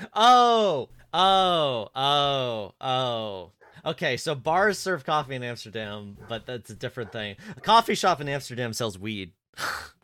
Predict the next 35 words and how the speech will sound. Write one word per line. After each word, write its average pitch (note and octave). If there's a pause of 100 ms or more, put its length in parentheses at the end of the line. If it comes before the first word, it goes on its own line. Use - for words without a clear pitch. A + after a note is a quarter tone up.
(280)
They A#3
call E3+
them, D#3+
it's, D#3
it's D#3
to E3
hide, D#3 (520)
lots D#3+
of C#3
coffee D3
shop, C#3
lots E3
of -
places D#3+
call D3
themselves C#3+
coffee C3+
shop, A2+
or G#2
called B2
themselves G#2+
coffee A2
shops G2+
in G#2
Amsterdam G2 (240)
in C3+
order C3
to B2
hide B2
behind A2+
the A2
idea E3
of D#3
selling C3+
coffee, G#2